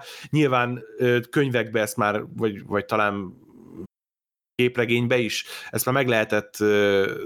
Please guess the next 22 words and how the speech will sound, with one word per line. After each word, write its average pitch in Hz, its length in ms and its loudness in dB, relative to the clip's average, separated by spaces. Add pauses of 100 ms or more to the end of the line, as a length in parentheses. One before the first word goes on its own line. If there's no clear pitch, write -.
(160)
találni, 165 540 2 (220)
de 156 420 0 (420)
ez 139 180 0
a 123 120 -2
kánon, 120 440 2
hogyha 127 260 0
így 113 120 0
most 113 160 -2
megjelent, 104 640 0
ö, 101 200 2
élő 101 300 2
szereplősen. 98 720 0 (200)
Oké. 98 460 -2 (1080)
Én 151 140 2
azt 226 140 2
hittem, 185 300 0
hogy 160 120 4
itt 156 260 -2
ott 143 180 0
valami 156 260 2
iszonyatos, 139 800 0
ö, 127 440 4